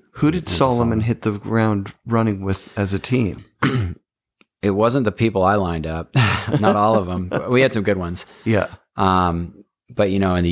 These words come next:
Speaker 2: U S, it was me, it was Jake Blattner came over, Michelle Taggart, um, J two, Tucker Franzen.
Speaker 1: Oh, wow.
Speaker 2: So that was the team.
Speaker 1: That's
Speaker 2: Um,
Speaker 1: great
Speaker 2: so it was a mixture
Speaker 1: team.
Speaker 2: of Bonfire, some Bonfire guys.
Speaker 1: Yeah,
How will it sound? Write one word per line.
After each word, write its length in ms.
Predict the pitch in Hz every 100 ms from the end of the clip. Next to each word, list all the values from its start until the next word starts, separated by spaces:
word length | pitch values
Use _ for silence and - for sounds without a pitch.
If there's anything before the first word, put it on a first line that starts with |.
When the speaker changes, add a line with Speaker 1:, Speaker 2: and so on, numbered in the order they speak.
| 87
Speaker 2:
U 80 | 98
S, 200 | 90 -
it 60 |
was 140 | 90 82
me, 420 | 87 87 87 85
it 80 | 82
was 360 | 82 80 - -
Jake 680 | - 90 82 80 - - - -
Blattner 420 | 87 82 80 85
came 240 | 80 85 85
over, 540 | 85 80 80 80 - _ _ _ _ _ _ -
Michelle 400 | 87 87 87 78
Taggart, 680 | - 82 82 80 82 82 - - _ _ _ _ _ _ _ _ _ _ _ -
um, 680 | - - 85 87 80 76 82 87
J 220 | - 82
two, 640 | 80 87 80 80 80 80 - -
Tucker 260 | 85 80
Franzen. 760 | - 82 80 78 78 78 85 85 _ _
Speaker 1:
Oh, 220 | - 101 82
wow. 600 | 80 85 104 110 82 73
Speaker 2:
So 140 | - 85
that 140 | 85
was 180 | 90 85
the 80 | 85
team. 600 | - 78 78 78 87 -
Speaker 1:
That's 240 | - 101 82
Speaker 2:
Um, 180 | 82 98
Speaker 1:
great 120 | 98
Speaker 2:
so 20 |
it 20 | 90
was 100 | 87
a 40 |
mixture 200 | 92 92
Speaker 1:
team. 60 | 90
Speaker 2:
of 80 | 82
Bonfire, 600 | 85 85 82 82 82 -
some 180 | 98 90
Bonfire 380 | 90 85 85
guys. 560 | 85 82 82 80 80 -
Speaker 1:
Yeah, 220 | 110 85